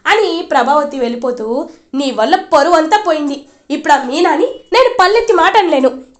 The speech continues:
చిచి" అని అక్కడి నుండి వెళ్ళిపోతుంది ప్రభావతి. ఇది ఇలా ఉండగా ఈవినింగ్ అవుతుంది. ఇంకా మీనా పాపం అందరి కోసం వర్క్ చేసి, "అత్తయ్య, కాఫీ" అని అంటుంది.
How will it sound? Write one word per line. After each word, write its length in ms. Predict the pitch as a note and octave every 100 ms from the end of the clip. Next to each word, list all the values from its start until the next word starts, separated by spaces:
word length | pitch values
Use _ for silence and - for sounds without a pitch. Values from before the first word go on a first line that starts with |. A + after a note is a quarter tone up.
| A4
చిచి" 380 | A4 B4+ - -
అని 440 | F#4+ G#4 E4+ F4+ -
అక్కడి 280 | B3+ D#4+ F4
నుండి 200 | F4 D4
వెళ్ళిపోతుంది 680 | A#3 B3+ C4+ B3+ A3 G#3+
ప్రభావతి. 880 | C4+ C#4 A#3+ C4+ C#4 C#4+ D4+ B3 E3+ - _ _ _ _ _ _ -
ఇది 160 | D#4 E4+
ఇలా 320 | B4 B4 G4
ఉండగా 680 | D#4+ D4+ C4 A#3+ A#3+ C4 F4 - _ _ F4+
ఈవినింగ్ 460 | G#4 F#4+ D#4+ E4+
అవుతుంది. 600 | D#4 C4+ D4+ C#4+ C4+ F3+ - _ -
ఇంకా 180 | G#4+ G#4
మీనా 600 | D4+ D#4 F4+ D4 C4+ D4+
పాపం 580 | D#4 C#4 C4 B3 C4 D#4 A#3+
అందరి 280 | A#3 D4+ E4+
కోసం 440 | D4+ - A#3+ B3
వర్క్ 300 | A3+ A#3+ C#4
చేసి, 520 | A#3 A3+ A#3 B3 C#4+ - _ -
"అత్తయ్య, 400 | B3+ E4+ F#4 G#4 G#4+ _ _ _ -
కాఫీ" 460 | D4+ D#4 F#4 E4+ F#4
అని 180 | G4+ G4+
అంటుంది. 600 | F#4 F4+ F4+ D4+ -